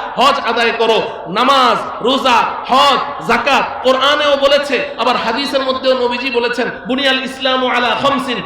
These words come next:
শাহাদাতি আল্লা ইলাহা ইল্লাল্লাহ, ওয়া ইকামিস সালাহ, ওয়া ইতাইজ যাকাত, ওয়াল হজ, ওয়া সাওমি রমাজান। কোরআনে যা আছে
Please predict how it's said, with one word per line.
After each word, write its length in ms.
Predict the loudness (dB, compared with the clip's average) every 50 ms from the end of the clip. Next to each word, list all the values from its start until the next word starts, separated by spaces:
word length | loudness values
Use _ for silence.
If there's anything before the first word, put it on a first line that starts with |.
| -10 -8
শাহাদাতি 560 | -4 -2 0 2 2 2 2 0 0 0 0 0
আল্লা 360 | 0 0 -2 0 2 2 2
ইলাহা 340 | 2 2 0 0 0 0 0
ইল্লাল্লাহ, 680 | -2 -2 -2 -2 -2 0 0 2 2 0 0 0 2 2
ওয়া 80 | 2
ইকামিস 460 | 2 2 2 2 2 4 2 2 -2 -4 -4
সালাহ, 440 | -2 0 0 0 0 0 0 0 2
ওয়া 80 | 2
ইতাইজ 540 | 2 2 2 2 2 2 2 0 -2 -4 -2
যাকাত, 500 | -2 -2 0 0 0 0 0 -2 -2 0
ওয়াল 160 | 0 0 0 0 0
হজ, 240 | 0 0 0 0 -4 -6 -6 -4
ওয়া 80 | -4 -2
সাওমি 360 | 0 2 2 2 2 2 0
রমাজান। 420 | -2 0 0 0 0 0 0 0 -2 -4 -4 0
কোরআনে 400 | 0 2 2 2 2 2 0 0
যা 160 | -2 -2 -2
আছে 320 | -2 -2 -2 -4 -4 -4